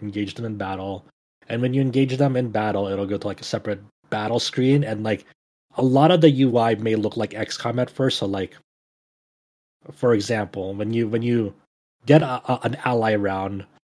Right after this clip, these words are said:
you, uh, when, how turn order is, um, given to you is, like, it'll be, like, an ally, ally, enemy,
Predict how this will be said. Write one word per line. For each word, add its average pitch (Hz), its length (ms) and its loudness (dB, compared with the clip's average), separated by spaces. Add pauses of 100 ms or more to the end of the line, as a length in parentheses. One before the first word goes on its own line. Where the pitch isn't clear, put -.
(380)
you, 147 480 8 (120)
uh, 123 180 -12 (500)
when, 131 260 4
how 131 460 2 (200)
turn 156 220 8
order 156 320 8
is, 117 640 -2 (480)
um, 98 500 -2 (840)
given 117 300 2
to - 180 -2
you 101 220 0
is, 92 140 -4
like, 98 180 -6 (600)
it'll 127 140 4
be, 135 100 10
like, 123 200 4
an 113 220 -4
ally, 127 320 2
ally, 110 360 -2
enemy, 104 680 -2